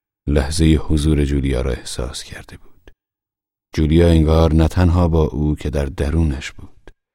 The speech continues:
گویی به بافت پوست او وارد شده بود. در آن لحظه بیش از زمان مجالست و آزادی دوستش داشته بود. نیز می‌دانست که جولیا هنوز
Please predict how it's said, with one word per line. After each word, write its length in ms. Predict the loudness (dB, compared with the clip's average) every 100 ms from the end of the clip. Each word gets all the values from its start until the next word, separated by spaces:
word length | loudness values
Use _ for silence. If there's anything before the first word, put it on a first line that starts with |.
| _ _ _ _ _ _ _
گویی 260 | 0 4 6
به 120 | 4
بافت 420 | 4 2 2 0
پوست 380 | 0 -2 -4 -4
او 220 | -4 -2
وارد 340 | -2 -4 -6 -10
شده 300 | -12 -12 -14
بود. 380 | -16 _ _ -20 _ _ _ _ _ _ _ _ _ -4
در 140 | -2
آن 120 | 0
لحظه 300 | 0 0 -2
بیش 340 | -2 -4 -2 0
از 180 | 0
زمان 380 | 0 0 2 2
مجالست 680 | 0 -2 -4 -6 -6 -10 -8
و 40 |
آزادی 440 | -8 -8 -8 -8 -8
دوستش 500 | -10 -10 -12 -14 -14
داشته 380 | -14 -14 -16 -18
بود. 340 | -20 _ -20 _ _ _ _ _ _ _ _ -2
نیز 400 | 2 2 0 -4
می‌دانست 800 | -4 0 0 0 -2 -8 -14 -16 _ _ _ _ _ _ _
که 120 | -10
جولیا 440 | -6 -6 -4 -4 -4
هنوز 540 | -4 -2 0 -2 -6